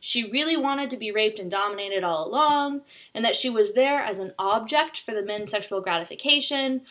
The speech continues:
or that raping a woman is sexy and erotic for men and women alike. It's not explicitly said. However, one needs these presuppositions in order to make sense of the way in which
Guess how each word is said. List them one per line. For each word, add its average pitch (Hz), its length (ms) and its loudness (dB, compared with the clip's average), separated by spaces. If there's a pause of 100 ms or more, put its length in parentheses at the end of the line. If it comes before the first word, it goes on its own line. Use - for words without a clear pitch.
(220)
or 339 380 4
that 202 280 0
raping 294 380 2
a 277 100 0
woman 233 320 -2
is 185 200 -2
sexy 202 400 -2
and 196 100 -4
erotic 165 480 -2
for 170 720 -4
men 202 300 0
and 180 120 -4
women 170 260 -4
alike. - 440 -8 (280)
It's - 220 -2
not 508 160 4
explicitly 330 680 -2
said. 294 380 2 (440)
However, 349 720 2
one 269 520 2
needs 262 460 0
these 262 240 -2
presuppositions 247 1080 0
in 233 280 -4
order 277 280 0
to 254 140 -8
make 214 340 -2
sense 220 460 -2
of 302 100 -4
the 269 120 0
way 185 360 0
in 185 200 -2
which - 480 -2